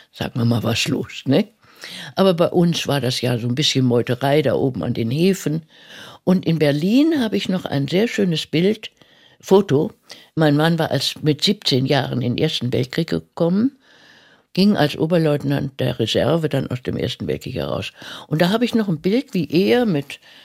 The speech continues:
Laub geschmückt und die ganze, seine ganze, äh, durchs Brandenburger Tor einzieht und gefeiert werden.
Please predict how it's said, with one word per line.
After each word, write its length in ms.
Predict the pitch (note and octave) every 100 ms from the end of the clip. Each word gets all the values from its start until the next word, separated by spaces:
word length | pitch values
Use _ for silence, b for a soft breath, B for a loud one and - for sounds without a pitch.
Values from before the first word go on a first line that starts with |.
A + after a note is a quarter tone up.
| B B
Laub 340 | - D#3 G3 -
geschmückt 500 | G#3 - F#3+ G#3 -
und 140 | D#3+
die 60 | D3
ganze, 380 | C3+ D#3+ E3 D#3
seine 280 | D#3 D#3
ganze, 440 | D#3 E3+ F3+ E3+ D#3+ B B B _ _
äh, 160 | - D#3
durchs 320 | - F#3 F3+
Brandenburger 520 | - G3 G3+ F#3+ F#3
Tor 240 | F#3 A#3 -
einzieht 480 | A#2 - - - - _ _ _
und 120 | -
gefeiert 600 | D#3+ D#3+ G#3+ B3 A#3 D#3 -
werden. 340 | E2+ -